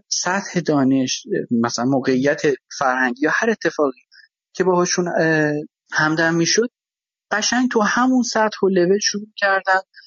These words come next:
باهاشون، اه، ارتباط گرفتن و با اخلاص هر آنچه که می‌دونستن و فهمیده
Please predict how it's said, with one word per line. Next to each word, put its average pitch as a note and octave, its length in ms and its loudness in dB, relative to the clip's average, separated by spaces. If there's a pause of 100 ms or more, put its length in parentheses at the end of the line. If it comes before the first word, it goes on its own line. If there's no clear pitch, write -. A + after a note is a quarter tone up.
(360)
باهاشون، D#3 480 0
اه، - 80 0
ارتباط C3 680 0
گرفتن A#2 440 -4 (360)
و C#3 140 -2
با C#3 200 0
اخلاص D#3 560 0
هر A3 240 0
آنچه G3 280 0
که - 140 -8
می‌دونستن C#3 720 -6 (140)
و A2 120 -10
فهمیده B2 420 -6